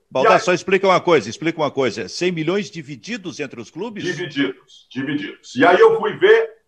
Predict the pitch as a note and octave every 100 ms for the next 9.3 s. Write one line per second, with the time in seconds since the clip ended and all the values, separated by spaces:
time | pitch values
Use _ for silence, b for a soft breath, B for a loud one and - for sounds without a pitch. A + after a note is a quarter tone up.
0 | _ F#3 G#3 - G#3 G3 - - - D#3
1 | D3+ - D3+ - D3 - - A3 G#3 D#3+
2 | D#3 D#3 D3+ C#3+ D3 D#3+ D#3+ D#3+ D3 -
3 | D#3 D3+ A2+ - _ _ _ _ _ _
4 | C3+ E3+ A3 A3+ D3 G#3+ A#3+ A3 A#3+ B3
5 | B3 A#3+ A#3 E3+ - - - _ _ _
6 | D3 G3+ G3+ B3+ A#3 A3 - - F#3+ F#3
7 | C#3+ C#3+ - _ _ - G#3 D3+ F#3+ A#3+
8 | A#3+ A#3+ F#3+ F3+ D#3+ E3 D3+ - C3 -
9 | F#3 -